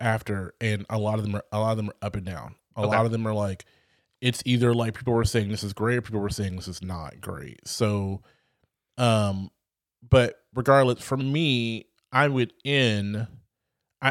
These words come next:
Speaker 1: I, I would have watched the movie because I like The Rock.
Speaker 2: Yes, hands down, I was going either way.
Speaker 1: So, and apparently this project's been in the works for, like, ten years, I wanna say.
Speaker 2: And see,
Speaker 1: Um,
Speaker 2: I,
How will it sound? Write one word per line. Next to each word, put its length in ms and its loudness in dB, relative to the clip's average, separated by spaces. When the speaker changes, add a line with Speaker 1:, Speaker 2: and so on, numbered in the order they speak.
Speaker 1:
I, 60 4
I 180 6
would 100 6
have 120 0
watched 180 6
the 80 -8
movie 160 -4
because 240 -8
I 60 -6
like 180 -6
The 80 -14
Rock. 380 -14
Speaker 2:
Yes, 280 4
hands 280 -2
down, 160 4
I 80 4
was 100 2
going 220 -2
either 120 -4
way. 200 -12
Speaker 1:
So, 440 4
and 100 2
apparently 320 0
this 160 -4
project's 300 -2
been 100 -2
in 80 -4
the 60 -4
works 240 -2
for, 100 -4
like, 100 -8
ten 160 -4
years, 300 -6
I 60 -10
wanna 260 -12
say. 380 -16
Speaker 2:
And 160 -2
see, 140 2
Speaker 1:
Um, 100 -2
Speaker 2:
I, 160 0